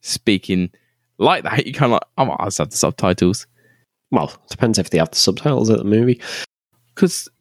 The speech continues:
Speaker 1: Mario has to have those high-pitched moments. That's what you, when you think of Mario, you do have the, "It's me, Mario." Do you know what I mean? It's, it's not, "It's me and Mario."
Speaker 2: The voice provided by Charles Martinet, it's kind of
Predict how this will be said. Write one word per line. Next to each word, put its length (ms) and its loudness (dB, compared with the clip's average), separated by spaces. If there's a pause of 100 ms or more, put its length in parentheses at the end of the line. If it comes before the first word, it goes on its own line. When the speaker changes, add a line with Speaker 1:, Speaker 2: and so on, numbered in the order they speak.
(100)
Speaker 1:
Mario 380 4
has 320 2
to 80 -12
have 180 0
those 180 2
high-pitched 600 0
moments. 460 4
That's 260 0
what 140 2
you, 100 0
when 120 6
you 60 6
think 140 -2
of 60 4
Mario, 260 4
you 300 -2
do 240 4
have 360 -2
the, 280 2 (720)
"It's 260 2
me, 360 2
Mario." 500 0
Do 160 -2
you 60 2
know 20 0
what 40 4
I 40 4
mean? 240 2
It's, 300 2
it's 320 0
not, 280 2 (960)
"It's 200 0
me 240 6
and 100 2
Mario." 500 -2 (520)
Speaker 2:
The 80 -4
voice 380 2
provided 520 2
by 140 2
Charles 480 0
Martinet, 640 2
it's 220 -2
kind 340 2
of 80 0